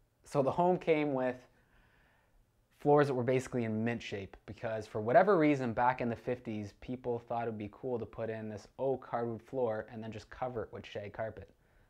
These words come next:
No idea why they did that, but for whatever reason they did. So we thought we'd be able to refinish the floors, save ourselves some money, and reuse them. Uh, so we ended up doing that. We got them resanded.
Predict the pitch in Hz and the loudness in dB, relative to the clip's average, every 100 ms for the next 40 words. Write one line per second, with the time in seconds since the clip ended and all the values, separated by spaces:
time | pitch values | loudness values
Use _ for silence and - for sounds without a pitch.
0 | _ 123 135 147 139 135 127 123 120 117 | _ -4 2 4 6 4 4 2 2 -2
1 | 110 110 - 117 - _ 120 127 147 143 | -2 -4 -4 -12 -16 _ -2 2 4 4
2 | 131 131 123 123 120 - - - 120 113 | 4 2 2 0 -2 -10 -20 -10 -6 -2
3 | 113 107 104 _ _ - _ _ - 120 | -2 -4 -8 _ _ -20 _ _ -4 0
4 | 110 107 123 - 143 127 123 127 120 117 | 2 2 2 6 6 6 4 4 4 0
5 | - 113 113 117 180 175 185 175 165 - | -2 -2 -2 2 2 4 0 0 -4 0
6 | 143 135 135 131 - _ _ _ _ _ | 2 4 2 -2 -10 _ _ _ _ _
7 | - - - 147 143 147 135 - 120 117 | -20 -8 2 2 2 2 0 0 -4 -2
8 | 117 117 - _ _ _ 113 110 107 110 | -4 -6 -12 _ _ _ -12 -10 -8 -8
9 | 107 104 - _ _ _ - 104 139 135 | -8 -12 -16 _ _ _ -10 -2 0 -2
10 | 101 98 _ _ _ _ _ _ _ _ | -6 -14 _ _ _ _ _ _ _ _
11 | 107 107 104 135 143 170 165 131 127 123 | -14 -12 -4 0 2 4 4 4 0 0
12 | 120 120 117 139 139 135 135 131 123 120 | -2 -2 4 4 4 0 0 -2 -4 -2
13 | 120 120 | -2 -4